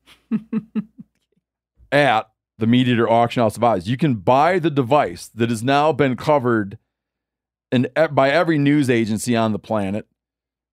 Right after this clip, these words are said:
Speaker 2: still working its way through the courts. You can buy the ladder used in the Wyoming corner crossing case. The stipulation there is the, the revenue from that, and this is part of land access, the revenue for that will go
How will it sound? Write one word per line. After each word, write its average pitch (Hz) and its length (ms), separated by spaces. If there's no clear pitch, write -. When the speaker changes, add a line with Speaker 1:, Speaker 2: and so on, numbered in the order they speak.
Speaker 2:
still 185 340
working 156 240
its 120 100
way 123 180
through 113 140
the 101 80
courts. 107 440
You 143 240
can 147 200
buy 135 340
the 135 120
ladder 127 460
used 120 440
in 120 80
the 110 60
Wyoming 123 500
corner 131 360
crossing 95 460
case. 87 360
The 90 80
stipulation 135 800
there 104 260
is 92 140
the, 101 280
the 104 120
revenue 127 480
from 110 220
that, 120 340
and 120 100
this 123 180
is 104 140
part 131 280
of 101 80
land 107 260
access, 131 400
the 127 80
revenue 131 340
for 117 140
that 120 320
will 113 100
go 113 420